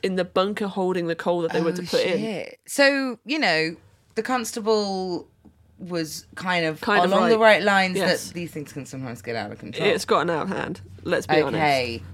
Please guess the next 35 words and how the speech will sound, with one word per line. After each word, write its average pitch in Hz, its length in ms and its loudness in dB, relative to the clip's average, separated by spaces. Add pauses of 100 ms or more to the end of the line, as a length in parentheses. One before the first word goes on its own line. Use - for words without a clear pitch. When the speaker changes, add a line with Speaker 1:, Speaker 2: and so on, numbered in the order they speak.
(100)
Speaker 2:
but 190 120 2
it's 180 200 -2
a 185 60 -4
bit 220 320 2
that 180 140 0
is 165 100 -2
not 175 240 2
meant 165 140 0
to 156 80 0
be 202 180 0
on 165 180 2
fire 131 480 4
in 180 140 -2
Speaker 1:
Is 220 100 0
Speaker 2:
the 190 60 2
Speaker 1:
on 190 60 4
Speaker 2:
fiery 175 340 6
bit 185 300 6
is 175 120 2
Speaker 1:
fire. - 40 2
Speaker 2:
on 170 120 -2
fire. 90 440 -4 (180)
Speaker 1:
And 190 320 0
it 220 220 2
was 190 260 -2
next 190 300 -4
to 180 160 -2
one 180 180 0
of 170 120 -4
the 165 80 -4
bulkheads 175 680 -4
in 170 260 -4
Boiler 180 320 0
Room 170 220 -2
five. - 720 -6